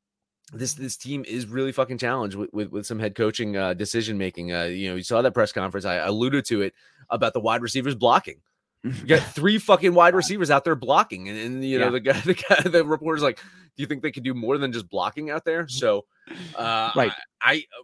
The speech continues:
Speaker 1: currently, I, it's hard for me to say that Arizona's the better team between these two, from what I've seen through, you know, three weeks.
Speaker 2: I, well, you know what? I think that the fire is gonna be under their ass this week, and I'm hoping that the fire is under their ass this week because that's a side that I'm on. But goodness knows,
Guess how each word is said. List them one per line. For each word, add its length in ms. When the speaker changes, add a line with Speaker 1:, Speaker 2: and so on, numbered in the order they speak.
Speaker 1:
currently, 500
I, 220
it's 160
hard 240
for 80
me 100
to 80
say 240
that 220
Arizona's 420
the 60
better 180
team 180
between 240
these 160
two, 240
from 140
what 140
I've 80
seen 220
through, 340
you 100
know, 60
three 180
weeks. 360
Speaker 2:
I, 200
well, 220
you 100
know 100
what? 140
I 100
think 140
that 40
the 80
fire 220
is 100
gonna 100
be 120
under 140
their 140
ass 240
this 160
week, 160
and 100
I'm 200
hoping 420
that 80
the 60
fire 220
is 100
under 160
their 160
ass 200
this 140
week 260
because 260
that's 160
a 60
side 300
that 80
I'm 140
on. 180
But 160
goodness 840
knows, 520